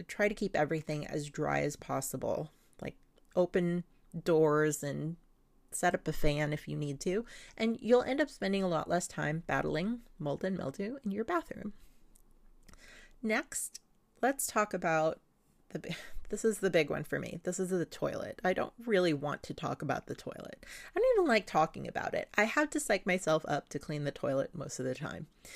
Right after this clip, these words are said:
Did you know that when you flush the toilet, the spray can reach about three feet high and six feet away?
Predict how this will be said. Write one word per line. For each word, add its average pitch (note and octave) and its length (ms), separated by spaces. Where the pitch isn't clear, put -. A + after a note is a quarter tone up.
Did A#3+ 180
you G#4 200
know G#3+ 180
that - 140
when G3 140
you G#3 80
flush D3 380
the A3+ 160
toilet, C#3 600
the G#3 120
spray A3+ 420
can E3+ 240
reach D3 500
about D#3+ 320
three G3 220
feet - 260
high C#3 380
and D3+ 120
six - 220
feet - 180
away? - 300